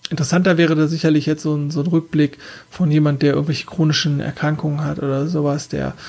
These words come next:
da einfach mehr, äh, Probleme hat. Kann ich nicht mehr dienen, denn,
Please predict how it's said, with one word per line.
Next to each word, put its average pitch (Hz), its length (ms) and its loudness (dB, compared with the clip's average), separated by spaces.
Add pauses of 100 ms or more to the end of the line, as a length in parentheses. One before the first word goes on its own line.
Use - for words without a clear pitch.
(200)
da - 100 -6
einfach 147 220 0
mehr, 160 420 4 (260)
äh, 220 140 -6
Probleme 175 500 2
hat. 160 220 -4 (1080)
Kann 165 160 0
ich - 140 0
nicht 156 140 4
mehr 139 100 2
dienen, 185 360 4
denn, 165 300 0